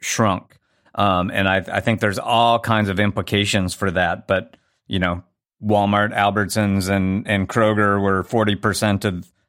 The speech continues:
of a C P G's business before the pandemic, and now they're gonna be sixty percent. And that,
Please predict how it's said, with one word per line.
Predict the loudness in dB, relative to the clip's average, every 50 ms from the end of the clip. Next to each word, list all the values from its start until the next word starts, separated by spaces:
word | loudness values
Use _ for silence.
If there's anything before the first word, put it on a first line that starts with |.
| _
of | 0 0 2 2
a | 2 0
C | 0 0 -2 0
P | 0 0 0
G's | 2 2 0 0 0
business | 0 0 0 2 2 0 0 0
before | -2 -4 -2 0 0 0
the | 0 0
pandemic, | 0 0 0 2 2 2 2 2 2 0 0 0 -2
and | -2 0 0
now | 0 0 2
they're | 0 0
gonna | 0 0 0 0
be | 0 0 -2
sixty | 0 -2 -2 -2 -4 -6 -6
percent. | -4 -4 -4 -4 -4 -4 -2 -2 -4 -4 -4
And | -2 0 0 0
that, | 0 0 -2 -4 -8